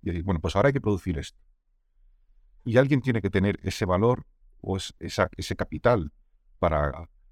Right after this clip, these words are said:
eh, bueno, si es el que lo tiene que producir, pues lo tiene él, pero si no, lo tiene que tener alguien para financiar a esa persona que tiene que producir o, mm, para prestárselo o lo que sea. Y eso es clave, porque al final, como hablábamos antes, lo que se trata, nosotros no somos news de qué es lo que hay que consumir ahora.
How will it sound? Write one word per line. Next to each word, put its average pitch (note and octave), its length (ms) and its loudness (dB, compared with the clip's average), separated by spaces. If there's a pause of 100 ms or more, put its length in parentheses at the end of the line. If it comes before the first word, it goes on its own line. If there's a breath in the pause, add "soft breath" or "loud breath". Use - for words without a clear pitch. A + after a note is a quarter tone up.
(240)
eh, D#2 520 -4
bueno, G2 160 -2
si - 100 -10
es F2+ 60 0
el F#2 60 -2
que - 80 -2
lo F2+ 80 4
tiene F#2 160 0
que F#2+ 40 0
producir, G#2+ 240 0
pues G2+ 120 -2
lo E2+ 40 -2
tiene F2 180 -2
él, F2+ 80 -4
pero - 160 -8
si D2 200 -4
no, F#2 180 0
lo F2+ 100 -2
tiene D#2 140 -4
que D2 40 -6
tener E2+ 180 -2
alguien G#2+ 260 2
para - 220 -2
financiar F#2+ 580 2
a F#2+ 80 2
esa F2+ 140 -2
persona F2+ 340 -4
que F2+ 80 -8
tiene E2 220 -4
que E2+ 80 -10
producir A2 500 -4 (840)
o, D2 560 0
mm, C#2+ 180 -6 (400)
para - 140 -12
prestárselo A#2+ 560 2
o F#2+ 40 4
lo D#2 100 -4
que - 120 -12
sea. C#2 220 -8 (420)
Y C2+ 120 -8
eso G2 140 0
es F2 120 -2
clave, A#2+ 320 2
porque D2+ 220 -6
al C#2 60 -6
final, F2 380 0 (120)
como B1 180 -12
hablábamos E2 340 -2
antes, G2+ 300 0 (100)
lo D2+ 160 -12
que - 100 -12
se D2 120 -6
trata, D#2+ 260 -2
nosotros E2+ 500 -2
no G#2 80 -2
somos C#2+ 280 -4
news A2 420 -4 (340)
de - 140 -8
qué F#2+ 100 -4
es E2+ 80 -2
lo F#2+ 60 -2
que F2 80 2
hay E2+ 40 0
que E2 40 -4
consumir D2+ 380 -4
ahora. G#2 300 2